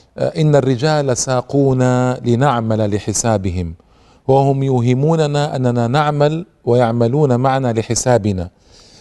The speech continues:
ذلك طبعًا، آه، يقول، تقول: "كذبوا في هذه المزاعم، فما أخرجونا"، أي من بيوتنا، "إلا ليحاربوا بنا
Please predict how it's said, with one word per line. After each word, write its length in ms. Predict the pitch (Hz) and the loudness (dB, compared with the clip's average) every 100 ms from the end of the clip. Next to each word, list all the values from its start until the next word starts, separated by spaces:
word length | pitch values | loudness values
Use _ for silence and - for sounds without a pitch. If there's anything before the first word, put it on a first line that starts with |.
| _ 113 | _ -4
ذلك 680 | 110 139 147 143 - 135 - _ _ - _ - | 2 4 4 0 0 -2 -2 _ _ -20 _ -2
طبعًا، 380 | 120 120 123 - | 2 2 0 -6
آه، 260 | 143 139 | -10 -6
يقول، 320 | 147 131 - 131 | -4 -4 -2 -2
تقول: 380 | - 139 147 | -2 0 0
"كذبوا 440 | - 170 151 123 113 | 0 2 2 2 0
في 140 | 135 | 0
هذه 180 | 131 120 | 2 2
المزاعم، 580 | 117 117 120 123 113 113 _ _ _ _ | 2 0 2 0 0 -6 _ _ _ _
فما 380 | - 156 180 185 | -2 0 0 0
أخرجونا"، 920 | - 156 139 143 147 139 139 135 139 - | -2 0 2 2 0 2 0 0 -2 0
أي 80 | 127 | 0
من 160 | 123 | 2
بيوتنا، 640 | 117 135 127 123 120 117 123 _ _ _ | 2 2 2 0 0 0 -4 _ _ _
"إلا 300 | 156 170 156 | 2 4 4
ليحاربوا 960 | 139 139 127 - 165 170 156 127 123 120 | 2 0 -2 -2 0 2 2 0 -2 -2
بنا 640 | 101 156 180 185 185 196 | 2 4 6 6 4 2